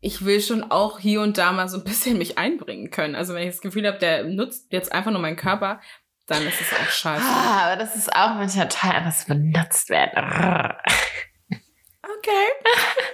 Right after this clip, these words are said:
Speaker 2: Also jetzt nicht die ganze Zeit, aber so erste Runde oder, naja, okay, nicht erste Runde. Erste Runde will ich schon auch Action geben, aber zweite Runde ist okay.
Speaker 1: Ja, ich mein, ich find's ja auch, ich find's okay, aber nur wenn ich weiß, dass er mich als Menschen respektiert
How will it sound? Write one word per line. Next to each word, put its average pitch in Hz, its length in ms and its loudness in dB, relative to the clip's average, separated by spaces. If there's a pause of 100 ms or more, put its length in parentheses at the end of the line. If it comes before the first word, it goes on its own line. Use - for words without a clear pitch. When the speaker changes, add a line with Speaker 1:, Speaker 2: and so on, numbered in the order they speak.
(220)
Speaker 2:
Also 190 160 4
jetzt 202 260 4
nicht 214 140 -2
die 170 80 0
ganze 170 320 2
Zeit, 196 280 2
aber 151 180 2
so 151 80 0
erste 156 360 2
Runde 165 340 2
oder, 135 260 0
naja, 127 220 2
okay, 160 160 -2
nicht 151 160 -2
erste 175 260 2
Runde. 196 180 2
Erste 208 220 2
Runde 214 180 2
will 202 100 0
ich 208 80 -2
schon 190 120 0
auch 180 140 2
Action 208 320 0
geben, 185 160 0
aber 147 200 0
zweite - 340 0
Runde 143 240 -2
ist 147 120 2
okay. - 300 0 (1000)
Speaker 1:
Ja, 226 420 4
ich 240 100 0
mein, 240 180 0
ich 233 80 -4
find's - 200 -4
ja 302 120 4
auch, 302 140 -4
ich 247 120 -6
find's - 240 -2
okay, - 240 0 (160)
aber 220 300 2 (260)
nur 240 220 2
wenn 262 100 4
ich 240 160 0
weiß, 208 220 2
dass 233 160 -4
er 202 240 0
mich 214 240 -4
als 185 200 -8
Menschen 208 300 -6
respektiert 302 880 -2